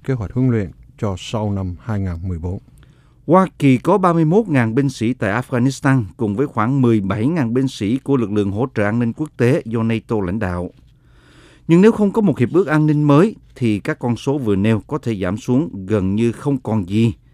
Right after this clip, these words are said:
Speaker 2: mở ngỏ cho tình hình càng thêm bất ổn. Và rồi còn thêm một áp lực từ phía Nga.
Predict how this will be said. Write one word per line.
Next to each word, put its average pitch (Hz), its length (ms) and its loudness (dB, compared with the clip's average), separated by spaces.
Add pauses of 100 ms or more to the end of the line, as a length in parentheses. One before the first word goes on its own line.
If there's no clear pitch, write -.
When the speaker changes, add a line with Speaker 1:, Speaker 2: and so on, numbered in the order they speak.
(160)
Speaker 2:
mở 135 140 8
ngỏ 143 240 4
cho 160 120 -2
tình 113 220 0
hình 101 240 2
càng 107 340 -4
thêm 117 300 0
bất - 200 -4
ổn. 95 340 -2 (840)
Và 139 140 6
rồi 139 120 8
còn 131 160 4
thêm 165 160 2
một 143 140 2
áp 180 140 -2
lực 139 220 2
từ 113 140 2
phía 156 200 -2
Nga. 156 460 2